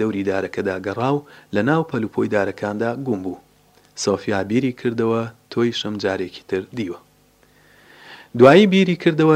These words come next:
لەوانەیە ئەو شتەی کە لەو پێش دیوێتی هەر سمۆرە نەبووە. بەڵکو ڕوخساری ئەو سمۆرە بووە. لەکوێوە دیارە کە ئەفلاتون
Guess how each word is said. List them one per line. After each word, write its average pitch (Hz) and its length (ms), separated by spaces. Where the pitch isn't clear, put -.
لەوانەیە 110 420
ئەو 147 140
شتەی 147 240
کە 113 140
لەو 120 200
پێش 139 260
دیوێتی 104 480
هەر 113 180
سمۆرە 98 380
نەبووە. 98 280
بەڵکو 104 360
ڕوخساری 123 600
ئەو 104 120
سمۆرە 110 400
بووە. 87 140
لەکوێوە 180 440
دیارە 160 300
کە 117 120
ئەفلاتون 107 440